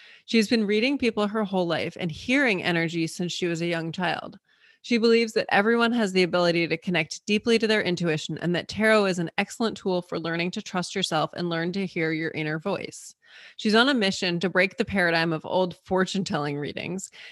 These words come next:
and instead strives to empower clients through collaborative sessions that help them connect with their own inner wisdom and move forward with confidence on aligned action steps.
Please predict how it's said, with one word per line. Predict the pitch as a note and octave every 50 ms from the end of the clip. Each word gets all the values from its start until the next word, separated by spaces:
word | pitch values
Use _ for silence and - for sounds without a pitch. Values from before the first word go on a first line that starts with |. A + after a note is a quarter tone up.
| - -
and | G3+ G3+ G3+
instead | G#3 G#3 G3+ - - - G3+ G#3 G#3+ G#3 G#3
strives | - - - F3+ E3+ E3 D#3
to | - - -
empower | E3+ D#3+ - F3+ G#3+ G#3+ A3 A#3 A3+
clients | - A#3 F#3+ E3+ F3 E3+ E3+ - -
through | - F3+
collaborative | E3+ - G3 F#3 E3+ D3+ D#3+ D#3+ F#3 G3 G#3+ A3+ G#3+
sessions | - F3+ D3+ D#3+ - - D#3+ E3 D#3
that | - E3+ E3
help | F3+ - - -
them | - E3+ E3
connect | - - F#3 F3+ F3 F3 - -
with | G3 F3+
their | E3+ E3+ E3 - -
own | F3 F3 F#3 F#3+
inner | - F3 F3+ F3+ F3+
wisdom | F3 D#3+ D#3+ D#3 - D3 A#2+ A#2+ -
and | - F3 F3+
move | F3+ F3+ F3 F3
forward | - F#3+ F3+ F3 F3+ F3
with | F3 F3+ -
confidence | - - F#3 F3 E3+ - D3+ D#3 D#3 - -
on | - E3 D#3+
aligned | D#3+ D#3+ D#3 D3+ D3+ D3+ D3 - -
action | - E3 - - - - - -
steps. | - - - - _ - - -